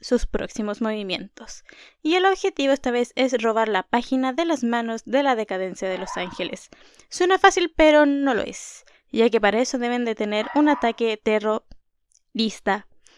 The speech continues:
en el Sky Casino. Esto con ayuda de Lucy.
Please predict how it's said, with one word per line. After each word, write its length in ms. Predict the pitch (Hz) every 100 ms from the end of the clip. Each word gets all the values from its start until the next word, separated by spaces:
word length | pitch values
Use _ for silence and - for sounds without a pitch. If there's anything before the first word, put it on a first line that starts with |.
| _ _ _ _
en 160 | 311 339
el 160 | 254
Sky 220 | 208 202 180
Casino. 520 | 170 - 214 - - - -
Esto 360 | - 311 - 320
con 160 | 240 196
ayuda 320 | 180 196 196
de 100 | 190
Lucy. 320 | - - -